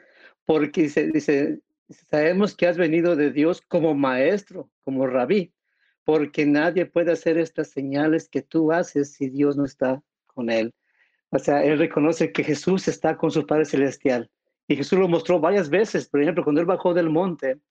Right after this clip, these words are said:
también se dirigió a Pedro, ¿se acuerdan ustedes?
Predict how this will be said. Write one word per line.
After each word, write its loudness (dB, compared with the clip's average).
también 0
se 2
dirigió 2
a 0
Pedro, 2
¿se -12
acuerdan -2
ustedes? -4